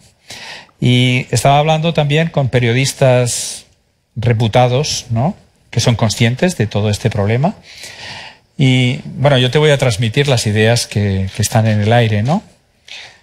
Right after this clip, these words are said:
El primer problema es el de la autenticación, que se llama,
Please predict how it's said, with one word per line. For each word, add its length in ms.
El 400
primer 340
problema 300
es 100
el 120
de 100
la 100
autenticación, 960
que 120
se 160
llama, 320